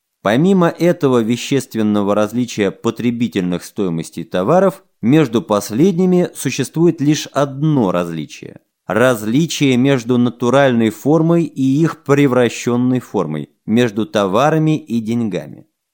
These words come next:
Таким образом, товаровладельцы различаются между собой лишь как продавцы – владельцы товара, и как покупатели, владельцы денег. Допустим теперь, что продавец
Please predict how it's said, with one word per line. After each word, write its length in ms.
Таким 320
образом, 460
товаровладельцы 840
различаются 800
между 340
собой 440
лишь 200
как 300
продавцы – 800
владельцы 540
товара, 640
и 100
как 300
покупатели, 840
владельцы 640
денег. 560
Допустим 800
теперь, 480
что 240
продавец 640